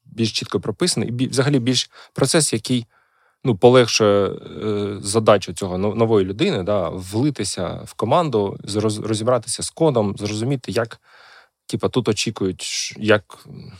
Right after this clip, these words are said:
вона має або не має працювати, типа, де варто проявляти ініціативу, де не варто, я, що робити там,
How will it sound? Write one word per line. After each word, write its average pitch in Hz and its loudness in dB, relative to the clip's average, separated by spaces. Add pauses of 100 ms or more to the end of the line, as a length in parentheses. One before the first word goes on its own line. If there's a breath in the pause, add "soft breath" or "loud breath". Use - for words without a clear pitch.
(260 soft breath)
вона 95 0
має 101 2
або 95 -6
не 92 -4
має 92 -2
працювати, 95 0
типа, 82 -12
де 95 2
варто 101 0
проявляти 95 -4
ініціативу, 87 -6
де 87 -6
не 87 -6
варто, 101 0
я, 90 -6
що 104 -4
робити 90 -6
там, - -12